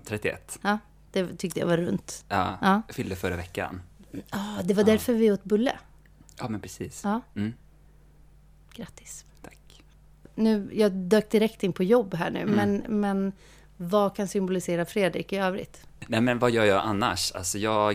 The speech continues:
Speaker 1: gillar ju, eh, jag tror att vi ändå har det gemensamt, att jag gillar idrott.
Speaker 2: Just det.
Speaker 1: Och, eh, sport.
Speaker 2: Ja.
Speaker 1: Eh, så jag lägger ganska mycket tid, eh, privat, eh, på att, eh, på idrott.
Speaker 2: Visst,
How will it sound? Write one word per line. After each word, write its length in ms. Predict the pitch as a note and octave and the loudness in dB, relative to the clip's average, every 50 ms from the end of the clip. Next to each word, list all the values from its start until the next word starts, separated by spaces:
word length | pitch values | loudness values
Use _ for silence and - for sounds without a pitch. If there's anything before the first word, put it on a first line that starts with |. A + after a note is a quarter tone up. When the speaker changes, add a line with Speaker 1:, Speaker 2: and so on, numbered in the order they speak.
| F2+ | 0
Speaker 1:
gillar 260 | F#2 G2+ F#2 E2+ E2 | -2 -2 -2 -2 -2
ju, 420 | E2+ E2 E2+ E2+ E2 E2 D2+ D#2 E2+ | -4 -4 -6 -6 -6 -8 -8 -8 -6
eh, 320 | E2 D#2+ D#2+ D#2 D2+ E2+ F2+ - | -6 -6 -6 -8 -8 -10 -12 -10
jag 200 | - G#2+ G#2+ - | -8 -8 -6 -4
tror 120 | - D#3 | -2 -2
att 120 | D#3+ D#3+ - | -2 0 0
vi 60 | G2+ | 0
ändå 220 | F#2+ F2+ F2 E2+ | 2 2 0 -2
har 140 | E2 E2 E2 | -2 -4 -4
det 80 | E2+ E2+ | -4 -4
gemensamt, 680 | E2 E2 F2 E2 F2+ F#2 F#2 - A#2+ A#2+ A#2+ - - | -4 -4 -4 -4 -4 -4 -4 -4 -4 -4 -6 -8 -10
att 80 | - | -8
jag 100 | - E2+ | -8 -6
gillar 180 | F2 E2+ D#2+ - | -6 -6 -6 -6
idrott. 560 | - F#2+ E2 G#2 A#2 F2 - - - - - - - - - - | -6 -4 -2 0 0 -2 -2 -6 -14 -16 -16 -18 -20 -20 -14 -8
Speaker 2:
Just 300 | - F#3+ - - - - | -8 -6 -6 -6 -10 -12
det. 140 | - G3+ G3 - - - - - | -14 -16 -16 -18 -20 -20 -16 -12
Speaker 1:
Och, 460 | - F#2 F2 F2+ - - - - - | -10 -10 -10 -12 -16 -20 -14 -8 -6
eh, 200 | E2 D#2+ D#2+ D#2 | -6 -4 -6 -8
sport. 560 | - - - - - - - - - - - - | -10 -10 -10 -10 -10 -10 -14 -14 -14 -14 -6 -2
Speaker 2:
Ja. 160 | F3+ F3 F#3 - - - - - - - - - - - - - - - - - - | -2 -2 -2 -4 -8 -18 -20 -20 -20 -20 -20 -20 -20 -20 -20 -20 -20 -20 -20 -16 -10
Speaker 1:
Eh, 220 | - F#2 F2+ F2 | -6 -4 -4 -4
så 160 | E2+ - - G2+ | -4 -2 0 0
jag 200 | G2 G2 - A#2+ | 0 0 -2 -4
lägger 160 | A#2+ G2 F#2+ | -4 -4 -4
ganska 260 | F2+ F2 F2 - - | -6 -6 -6 -8 -8
mycket 200 | E2+ E2 - - | -10 -10 -10 -8
tid, 320 | - G#2 F#2+ E2+ - - E2 | -6 -6 -6 -6 -6 -10 -12
eh, 240 | E2 E2 D#2+ D#2+ D#2+ | -10 -10 -10 -10 -10
privat, 680 | - - - E2 - F2+ E2 - - - - - - - - - - - - - - - - - | -12 -14 -12 -8 -6 -6 -6 -6 -10 -16 -16 -14 -14 -16 -18 -20 -20 -20 -20 -20 -20 -20 -18 -16
eh, 220 | - F2 D2+ C#2+ D2 - | -14 -14 -12 -14 -14 -12
på 220 | - - E2 D#2+ | -10 -8 -8 -8
att, 240 | D#2 F2+ - - - | -10 -14 -16 -16 -14
eh, 80 | D#2+ D#2 D2 D2+ C#2+ C#2+ C#2+ D2 C#2+ - - D2 E2+ F#2 - - | -12 -12 -12 -12 -14 -14 -14 -14 -16 -16 -18 -18 -18 -20 -18 -14
på 120 | - F#2 | -12 -10
idrott. 500 | G2+ F2+ E2 F#2+ F#2+ - - - - - - - - - - - - - - - - - - - - | -10 -6 -4 -4 -4 -4 -6 -12 -16 -16 -18 -20 -20 -20 -20 -20 -20 -20 -20 -20 -20 -20 -20 -14 -4
Speaker 2:
Visst, 240 | - G#3 G#3+ - | -2 0 0 -2